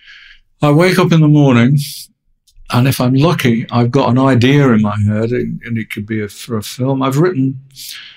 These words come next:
two film scripts, two screenplays over the last few years, one with another guy and one on my own.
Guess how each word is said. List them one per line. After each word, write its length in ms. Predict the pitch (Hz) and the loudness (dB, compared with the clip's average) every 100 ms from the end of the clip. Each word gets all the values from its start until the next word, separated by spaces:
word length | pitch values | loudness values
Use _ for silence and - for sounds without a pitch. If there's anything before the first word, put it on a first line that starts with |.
| _ - | _ -4
two 160 | 180 | -4
film 280 | - 185 170 | 0 2 2
scripts, 480 | - 175 - - - | 0 -4 -6 -6 -6
two 180 | 147 139 | -2 -2
screenplays 1160 | - - 185 180 165 147 110 110 120 - - - | -4 -2 2 2 2 0 -4 -6 -10 -16 -16 -10
over 140 | 113 117 | -8 -6
the 100 | 117 | -4
last 300 | 117 131 - | -6 -8 -12
few 180 | - 113 | -6 -4
years, 500 | 110 110 110 110 120 | -2 -2 -2 -4 -2
one 300 | 135 143 143 | 0 2 2
with 180 | 123 120 | 2 2
another 280 | 117 113 | 2 0
guy 380 | 107 110 107 117 | 0 2 2 2
and 140 | 117 113 | 2 2
one 120 | 117 | 2
on 140 | 110 | 2
my 220 | 107 107 | 2 2
own. 360 | 104 101 127 | 2 0 -2